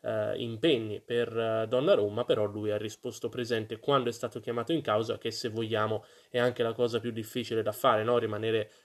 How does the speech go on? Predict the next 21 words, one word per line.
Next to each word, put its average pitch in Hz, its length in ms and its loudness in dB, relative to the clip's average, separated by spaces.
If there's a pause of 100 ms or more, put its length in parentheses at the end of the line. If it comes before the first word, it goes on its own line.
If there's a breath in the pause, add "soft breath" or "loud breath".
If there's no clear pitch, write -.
partite 123 480 -4
intere 117 480 2
senza 120 360 -2
dover 117 400 0
compiere 120 400 -2
alcun 127 240 0
intervento 113 500 -2
e - 20 -10
poi, 104 300 -4 (400 soft breath)
eh, 117 200 -2
essere 120 340 0
all'altezza 117 580 -2
della 117 180 -4
situazione 113 720 -2
quando 117 340 -2
invece 110 460 -4
siamo 110 360 -4
chiamati 107 540 -4 (280 loud breath)
in 117 180 -4
causa. 101 480 -4
Donnarumma, 120 680 2